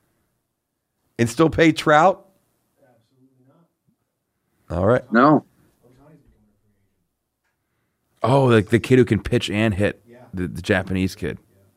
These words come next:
Speaker 3: He's like Babe Ruth of today.
Speaker 1: Yeah.
Speaker 3: They're gonna have to give him a good,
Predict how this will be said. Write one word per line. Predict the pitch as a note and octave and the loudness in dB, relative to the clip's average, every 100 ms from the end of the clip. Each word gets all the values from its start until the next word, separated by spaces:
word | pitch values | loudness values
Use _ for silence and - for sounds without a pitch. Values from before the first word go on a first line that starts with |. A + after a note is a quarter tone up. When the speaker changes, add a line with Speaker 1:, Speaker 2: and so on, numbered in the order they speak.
| _ | _
Speaker 3:
He's | G#2 | -6
like | F#2+ E2+ | -4 -4
Babe | G2 G2 F2 | -2 -2 0
Ruth | G2 F2+ | -2 -2
of | E2+ | -6
today. | F#2+ E2+ F2 | -4 0 2
Speaker 1:
Yeah. | F#2+ A2 D3 F2 G2 | 2 2 2 -2 -2
Speaker 3:
They're | G2 | -2
gonna | F#2 | -2
have | E2+ | -6
to | |
give | F2+ E2+ | -10 -12
him | E2 G2+ F#2 | -6 -4 -4
a | |
good, | E2 E2+ | -6 -12